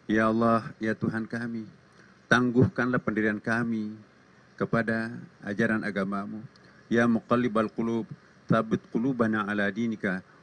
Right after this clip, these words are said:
wa ala ta'atik. Allahumma inna nas'alukal huda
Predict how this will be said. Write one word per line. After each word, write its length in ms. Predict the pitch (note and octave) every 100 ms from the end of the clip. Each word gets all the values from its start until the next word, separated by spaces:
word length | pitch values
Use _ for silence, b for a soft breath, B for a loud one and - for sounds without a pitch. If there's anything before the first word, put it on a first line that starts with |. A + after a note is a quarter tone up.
| -
wa 160 | F#2+
ala 240 | G2+ G2 G2
ta'atik. 460 | G2+ F2+ E2+ - C2 C2 - - B B -
Allahumma 480 | G2 A#2+ A2+ A2 -
inna 400 | A#2+ A2 G#2+ G#2
nas'alukal 560 | C3 - A#2 A2 G#2+
huda 480 | G#2+ B2 A2 G#2 G2